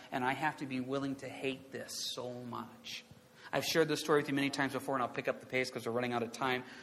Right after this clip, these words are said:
Probably ten, fifteen years ago, I had a young man come up to me and said he was struggling with pornography. Okay, so what is the issue? What's going on? Well, what happened was he had a T V in his room,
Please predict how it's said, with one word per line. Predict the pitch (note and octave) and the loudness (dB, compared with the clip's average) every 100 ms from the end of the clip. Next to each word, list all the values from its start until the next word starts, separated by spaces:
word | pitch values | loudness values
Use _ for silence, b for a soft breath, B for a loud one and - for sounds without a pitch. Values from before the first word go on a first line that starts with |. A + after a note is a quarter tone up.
| B | B
Probably | - C3 | -4 -2
ten, | - C#3 | -2 -2
fifteen | D#3 C#3+ C#3 | -2 -2 -2
years | B2 B2 A#2+ | -2 -2 0
ago, | A#2+ | 0
I | |
had | A#2 A2+ | 0 -2
a | |
young | A2+ B2 B2+ | -2 -2 0
man | A#2+ A#2+ A#2 - - - - - - - | 0 0 -4 -12 -20 -20 -20 -20 -20 -6
come | C#3+ | -2
up | C3 | -2
to | - | -2
me | C3+ | -4
and | B2 | -4
said | C#3 B2 | -6 -6
he | |
was | A#2+ | -6
struggling | - - A#2+ A#2+ A#2 | -8 -6 -6 -6 -8
with | A2+ | -6
pornography. | F#3+ G3+ G#3 G#2+ G2+ - - - - B B B B B B | -4 -2 -4 -8 -12 -16 -20 -20 -20 B B B B B B
Okay, | - C3+ | -6 -6
so | E3 - B2 A#2 - | -2 4 4 4 0
what | B2+ C3 | 0 2
is | D#3 | 2
the | E3 D3+ | 2 2
issue? | D3 D3 | 2 0
What's | C3+ - | -2 0
going | C#3+ C#3 C#3+ | 2 2 4
on? | C3 C3 | 4 4
Well, | C3 | 2
what | B2 | 0
happened | A#2 C#3 D3 D#3 | 0 2 2 2
was | C3 C3 | 2 2
he | D3 | 0
had | B2 | -2
a | |
T | A2+ G3 A3 | -2 -2 -2
V | G#3 | -2
in | A3 | -4
his | G#3 D3+ | -6 -4
room, | C#3 C#3 C3+ C3+ | -2 0 -2 -4